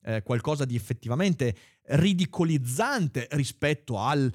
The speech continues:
maschilismo, al patriarcato,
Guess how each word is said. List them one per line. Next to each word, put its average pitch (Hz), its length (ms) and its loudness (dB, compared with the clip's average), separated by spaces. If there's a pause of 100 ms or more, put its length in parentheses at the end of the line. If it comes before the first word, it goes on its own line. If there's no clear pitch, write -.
(180)
maschilismo, 135 880 -2
al 113 120 -2
patriarcato, 127 1200 -2